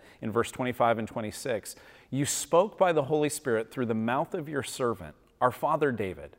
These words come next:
Why do the nations rage and the peoples plot in vain? The king of the earth rise up and the rulers band together against the Lord and against his anointed one." They prayed the psalm, actually Psalm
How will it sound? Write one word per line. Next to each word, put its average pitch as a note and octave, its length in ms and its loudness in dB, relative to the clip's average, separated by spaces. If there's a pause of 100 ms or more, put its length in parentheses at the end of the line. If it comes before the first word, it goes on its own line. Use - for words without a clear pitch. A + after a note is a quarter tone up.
(280)
Why E3+ 240 12
do C#4+ 140 6
the A#3 120 6
nations F3+ 520 4
rage B2+ 440 4
and C3+ 120 0
the C3 60 2
peoples F3+ 440 0
plot D3+ 420 0
in C3+ 160 0
vain? A2 440 -2 (180)
The D#3+ 120 4
king B3+ 300 2
of A3+ 140 0
the F#3+ 160 0
earth D#3 320 4
rise D#3 480 4
up D3+ 220 6
and C3+ 100 2
the C3+ 60 4
rulers D#3+ 480 0
band D3+ 320 -2
together C#3 400 2
against C3 420 -2
the B2+ 80 0
Lord B2+ 460 2
and A#2+ 100 -6
against B2 460 -6
his B2 240 -6
anointed A#2 800 -4
one." B2 400 -10 (920)
They A2+ 340 2
prayed G#2+ 680 0 (460)
the A#2 120 0
psalm, A2 680 2
actually A#2 360 -2
Psalm B2+ 400 -2